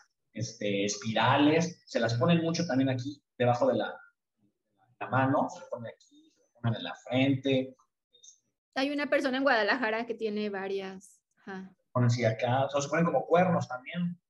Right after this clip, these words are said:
Speaker 2: Sí,
Speaker 1: Aquí
Speaker 2: como
Speaker 1: como cuernos, los ponen en el antebrazo,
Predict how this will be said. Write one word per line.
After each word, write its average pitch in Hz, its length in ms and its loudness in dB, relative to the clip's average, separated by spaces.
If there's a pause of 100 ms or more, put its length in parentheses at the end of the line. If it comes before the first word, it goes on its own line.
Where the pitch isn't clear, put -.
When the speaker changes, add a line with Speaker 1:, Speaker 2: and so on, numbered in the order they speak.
Speaker 2:
Sí, 233 440 -10
Speaker 1:
Aquí 220 160 -8
Speaker 2:
como 262 140 -6
Speaker 1:
como - 160 -10
cuernos, 147 500 2 (460)
los 135 140 -4
ponen 143 240 4
en 120 100 2
el 113 100 4
antebrazo, 120 840 0